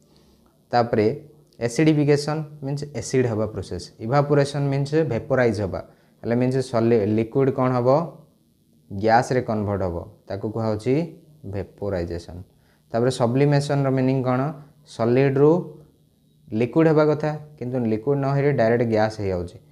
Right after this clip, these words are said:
ତାକୁ କୁହାହଉଛି ସବ୍ଲିମେସନ୍। ଓକେ, ତାହେଲେ କିଏ ହଉଛି ଏଇଟା?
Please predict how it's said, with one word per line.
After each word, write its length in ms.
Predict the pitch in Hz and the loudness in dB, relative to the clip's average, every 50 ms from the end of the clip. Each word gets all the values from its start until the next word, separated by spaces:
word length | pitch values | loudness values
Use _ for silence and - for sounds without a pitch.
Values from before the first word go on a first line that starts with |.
| _ _ _ _ _ - | _ _ _ _ _ -12
ତାକୁ 200 | 107 107 117 117 | -8 -4 -4 -2
କୁହାହଉଛି 300 | 110 117 110 113 117 127 | -2 0 -2 -2 -2 -4
ସବ୍ଲିମେସନ୍। 800 | 127 - 110 98 95 92 95 95 92 87 87 - - 76 85 90 - _ _ _ _ - | -6 -6 -6 -6 -4 -4 -4 -4 -4 -6 -8 -10 -12 -14 -16 -16 -18 _ _ _ _ -16
ଓକେ, 220 | 110 107 131 117 113 - - - _ _ _ _ _ - | -8 -4 -4 -4 -4 -6 -12 -20 _ _ _ _ _ -10
ତାହେଲେ 180 | - 110 117 110 | -4 -4 -4 -2
କିଏ 220 | - - 139 139 | 0 2 2 4
ହଉଛି 300 | 143 143 139 123 - 139 | 6 4 4 2 2 0
ଏଇଟା? 300 | 131 131 131 143 156 170 | 2 4 4 2 2 2